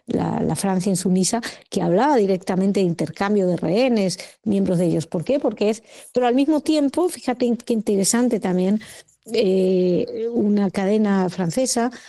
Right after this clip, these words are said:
habló de intercambio de rehenes, puso un, un titular que decía intercambio de rehenes y se disculparon por un error inaceptable. ¿Te imaginas que eso lo hicieran en España?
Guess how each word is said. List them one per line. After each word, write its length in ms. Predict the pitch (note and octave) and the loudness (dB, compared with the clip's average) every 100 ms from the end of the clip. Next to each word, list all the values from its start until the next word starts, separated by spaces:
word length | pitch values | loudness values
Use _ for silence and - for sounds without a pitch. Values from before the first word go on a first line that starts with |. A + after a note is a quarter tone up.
| - - | -14 -4
habló 460 | E3+ G3 A#3+ A#3 - _ _ | 0 2 2 0 -8 _ _
de 140 | F#3+ | -2
intercambio 520 | G3+ F#3+ E3+ G#3 G#3 F#3+ | 0 0 -4 -2 0 2
de 120 | F3+ | 2
rehenes, 300 | F#3+ B3 A3 | 2 0 0
puso 320 | - G#3+ G#3+ | -2 0 0
un, 320 | G3 F#3 F3+ - | 2 2 0 2
un 160 | F#3+ | 0
titular 540 | E3+ F#3+ - F#3 G#3 F#3 | 0 -2 0 0 0 0
que 100 | F3+ | -2
decía 200 | D#3 F#3+ | 0 -2
intercambio 440 | E3+ - G3 G#3+ | -2 -2 0 0
de 40 | |
rehenes 340 | F#3+ G3+ A#3+ A#3+ - - | 2 0 0 -4 -14 -2
y 140 | C4+ | 0
se 120 | - | 2
disculparon 760 | B3 C4 B3+ G3+ G#3+ F#3+ G3+ B3 | 0 0 -2 0 0 0 2 2
por 160 | F#3 F3+ | 2 2
un 140 | G#3 | 2
error 300 | G3+ G#3 A#3+ | 2 0 0
inaceptable. 960 | - C#4+ C4 G#3+ F#3 - G#3+ F#3 F3 E3+ _ - - - | 0 2 2 0 -4 -2 -2 0 -2 -4 _ -20 -20 -6
¿Te 80 | G#3+ | -2
imaginas 480 | G#3+ G#3+ C#4 C#4+ - | 0 0 2 0 0
que 120 | B3 | -2
eso 120 | A#3+ | 0
lo 60 | A3+ | 0
hicieran 380 | G3 A#3 C4 G3+ | 2 0 2 2
en 100 | F#3+ | 0
España? 600 | - G#3 B3+ C#4+ A#3 | 0 0 2 2 0